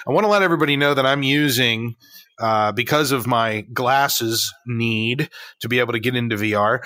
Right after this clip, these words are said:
I have purchased the caps, the len-, the prescription lenses for my Quest, uh, from V R Lens Lab. And it took a little while to get here, but they showed up, they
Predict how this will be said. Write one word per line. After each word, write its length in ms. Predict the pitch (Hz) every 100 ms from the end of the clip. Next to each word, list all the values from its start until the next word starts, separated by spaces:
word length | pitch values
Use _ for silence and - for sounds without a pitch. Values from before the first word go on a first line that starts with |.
| -
I 160 | 123 147
have 180 | 180 -
purchased 640 | - 143 117 156 - - - _
the 580 | 120 117 117 113 113 113 - -
caps, 520 | - 202 143 139 -
the 100 | -
len-, 300 | 123 143 156 131
the 80 |
prescription 540 | 117 127 - 196 - 165
lenses 500 | 135 110 104 135 - - _ -
for 220 | 131 139
my 420 | 135 127 127 127 - _ -
Quest, 480 | 113 117 156 - - - -
uh, 300 | 120 123 117
from 340 | - 139 135
V 120 | 127
R 120 | 131 135
Lens 320 | 190 196 135
Lab. 300 | 107 95 85 _ - - -
And 300 | 143 151 170
it 120 | 226 233 _
took 180 | - 320
a 40 |
little 180 | 269 208
while 240 | 151 131 117
to 60 |
get 160 | 104 113
here, 220 | 120 135 214
but 140 | 165
they 120 | 110
showed 320 | 104 147 185 165
up, 260 | 185 - _ _ _
they 100 | 202